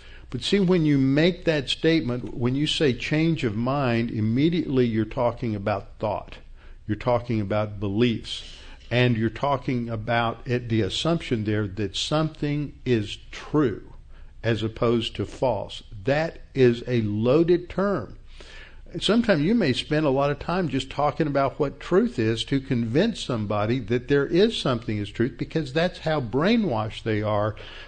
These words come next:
today. And if you don't think a lot of people in this culture are brainwashed,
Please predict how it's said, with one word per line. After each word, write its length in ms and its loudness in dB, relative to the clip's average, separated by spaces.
today. 380 4
And 80 4
if 100 0
you 80 2
don't 220 0
think 180 0
a 80 0
lot 220 0
of 80 -6
people 240 -2
in 60 -6
this 160 -6
culture 440 -2
are 60 0
brainwashed, 720 -2